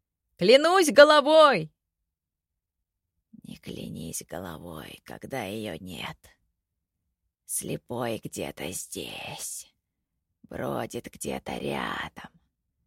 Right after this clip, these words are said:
Новая волна вонючего воздуха прошла мимо эльфа, теперь уже в обратном направлении, втянутая шумным вдохом таинственного существа.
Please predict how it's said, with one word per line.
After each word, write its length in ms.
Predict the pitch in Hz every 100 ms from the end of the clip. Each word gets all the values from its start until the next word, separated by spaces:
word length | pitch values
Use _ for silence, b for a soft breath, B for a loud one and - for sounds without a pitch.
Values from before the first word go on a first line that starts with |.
| _ _ _ _ _ _
Новая 540 | - 185 190 190 170 170
волна 400 | 170 170 175 175
вонючего 540 | 170 180 170 - 175
воздуха 560 | 170 208 185 170 - 156 _ _ _ _ _
прошла 400 | 196 - 190 208
мимо 320 | 202 196 190
эльфа, 460 | 214 175 - 160 160 _ _ _ _ _ _
теперь 380 | - 185 233 247
уже 180 | 233 220
в 60 |
обратном 500 | 233 214 220 175 160
направлении, 720 | 160 156 165 165 156 156 165 - _ _ _ _ _ _ _ _ _
втянутая 720 | - - 208 202 185 - 180
шумным 560 | 175 - 196 185 175 175
вдохом 580 | 175 160 220 - 208 202
таинственного 680 | 180 175 175 - 180 175 175
существа. 720 | 180 - 170 - 160 156